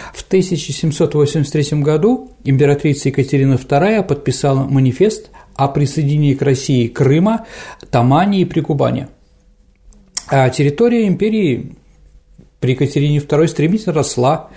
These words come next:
чему способствовали конечные военные успехи наших войск. Перенос государственной границы далеко на юг позволил жителям рубежных земель перейти к мирным занятиям. Отныне не могли не бояться набегов степняков.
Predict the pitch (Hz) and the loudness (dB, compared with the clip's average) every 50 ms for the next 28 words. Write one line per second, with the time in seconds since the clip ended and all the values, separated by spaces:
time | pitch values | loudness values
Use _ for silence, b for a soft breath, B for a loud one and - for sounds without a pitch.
0 | B B B B B - 151 143 147 147 - 143 127 - 196 196 196 - 202 180 | B B B B B 0 0 0 0 0 0 -2 0 0 0 0 0 0 0 0
1 | 165 - 147 143 175 175 - - 160 147 151 160 190 202 185 156 139 127 127 - | 0 2 0 0 0 -2 -2 -2 0 2 2 2 2 0 0 0 0 0 -2 -2
2 | - 131 117 - - 120 110 B B B B B B 123 120 131 127 117 - 127 | -2 -2 -2 -2 -4 -8 -8 B B B B B B -2 0 0 0 0 -2 -4
3 | - - 135 139 117 107 - - - - _ _ B B B B B B B B | -2 0 0 0 0 0 -4 -10 -14 -20 _ _ B B B B B B B B
4 | _ _ _ _ _ _ _ - - 156 151 190 226 226 185 180 196 185 190 202 | _ _ _ _ _ _ _ -6 -4 -2 0 2 2 2 2 2 2 2 2 0
5 | 202 202 190 - 202 185 175 185 190 202 220 240 220 - - 175 156 147 143 127 | 0 0 0 -2 -2 0 2 2 2 2 2 2 0 0 0 2 2 2 0 0
6 | 123 147 147 165 - 190 185 175 175 185 220 233 220 - - 156 143 143 190 214 | -2 0 0 0 0 2 2 2 2 2 2 0 -2 -2 -2 0 2 2 4 4
7 | 214 202 156 131 165 208 - - 190 175 160 143 156 147 165 160 143 135 135 120 | 4 4 2 2 0 0 0 0 0 0 2 0 0 2 2 2 2 2 0 0
8 | 117 127 135 139 165 208 226 - B B B B - 139 135 131 131 - 202 185 | 0 0 2 2 2 2 0 -2 B B B B -2 -2 -2 -2 -2 -4 -6 -2
9 | - 147 156 185 190 202 175 139 - 131 123 120 123 123 - 165 143 135 - _ | 0 0 0 0 0 0 -2 0 0 0 0 0 -2 -2 -4 -6 -8 -8 -12 _
10 | - - B B B B B B B B B - 131 123 - 170 175 175 175 170 | -20 -20 B B B B B B B B B -2 -2 0 0 0 2 2 2 2
11 | 170 170 165 156 160 165 160 160 151 139 147 156 202 233 - - 180 160 147 147 | 2 2 2 0 0 0 0 2 2 2 2 2 2 0 -2 -2 -2 0 2 2
12 | 135 120 127 120 - - - - - - - 139 139 - 120 120 - - | 2 2 0 -2 -2 -4 -8 -8 -8 -4 -4 -4 0 0 -2 -2 -2 -6